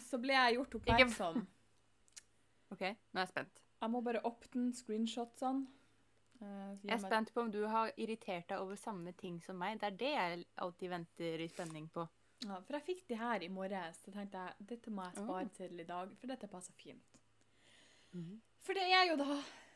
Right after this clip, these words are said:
Speaker 1: folk der ute <clears throat> som mener at koronaviruset, det, det er jo oppskrytt. covid nitten er jo bare et skalkeskjul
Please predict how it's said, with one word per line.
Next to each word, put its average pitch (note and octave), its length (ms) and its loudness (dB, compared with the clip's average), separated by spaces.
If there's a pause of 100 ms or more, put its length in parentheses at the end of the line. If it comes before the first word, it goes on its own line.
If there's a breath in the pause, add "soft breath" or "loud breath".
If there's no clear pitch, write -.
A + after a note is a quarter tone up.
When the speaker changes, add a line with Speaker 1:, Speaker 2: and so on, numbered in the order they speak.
(380 loud breath)
Speaker 1:
folk F4 360 6
der D4 180 6
ute E4+ 340 4 (340)
<clears throat> A#3 300 6 (300)
som B3+ 200 4
mener B3+ 360 6
at G3+ 340 0 (960)
koronaviruset, G3 1160 0
det, F2 140 -4 (300)
det G2+ 180 -6
er C#3+ 160 0
jo D#3+ 180 -4
oppskrytt. - 760 -10
covid G3+ 380 0
nitten A3+ 540 -2 (120)
er F#3+ 160 0
jo D#3+ 80 -2
bare D#3+ 220 0
et - 100 -8
skalkeskjul B3+ 880 0